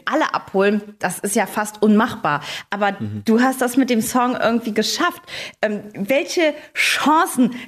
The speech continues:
Speaker 1: rechnest du dir denn beim E S C aus, wenn wir jetzt mal beim E S C bleiben wollen?
Speaker 2: Also jetzt deutlich bessere, jetzt wo du das gesagt hast. <laughs> Ja, also tatsächlich, es ist witzig, dass du das sagst, weil, ähm, ich weiß noch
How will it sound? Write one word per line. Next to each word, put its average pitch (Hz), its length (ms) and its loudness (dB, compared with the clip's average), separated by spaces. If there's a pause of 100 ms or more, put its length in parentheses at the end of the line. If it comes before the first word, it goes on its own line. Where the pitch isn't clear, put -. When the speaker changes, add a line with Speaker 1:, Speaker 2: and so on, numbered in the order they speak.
Speaker 1:
rechnest 277 540 0
du 254 100 4
dir 233 200 2
denn 214 340 2
beim 208 220 0
E 185 120 2
S 202 260 0
C 185 260 2
aus, 156 240 0
wenn 175 60 -2
wir 170 80 2
jetzt 160 180 0
mal 185 80 2
beim 156 180 0
E 120 80 0
S 156 160 -2
C 175 160 -2
bleiben 135 300 0
wollen? 139 260 0 (100)
Speaker 2:
Also 127 200 0
jetzt 127 340 0
deutlich 202 300 0
bessere, 170 400 0
jetzt 104 220 0
wo 117 80 2
du 113 120 2
das 101 180 -2
gesagt 107 340 0
hast. 104 340 -2
<laughs> 302 840 -4
Ja, 151 140 2
also 190 160 0
tatsächlich, 185 480 0
es 160 60 0
ist 147 160 -2
witzig, 254 320 0
dass 170 160 -2
du 151 60 -2
das 147 80 -2
sagst, 165 320 0
weil, 151 300 2
ähm, 143 240 2
ich 139 160 -6
weiß 151 280 0
noch 135 260 0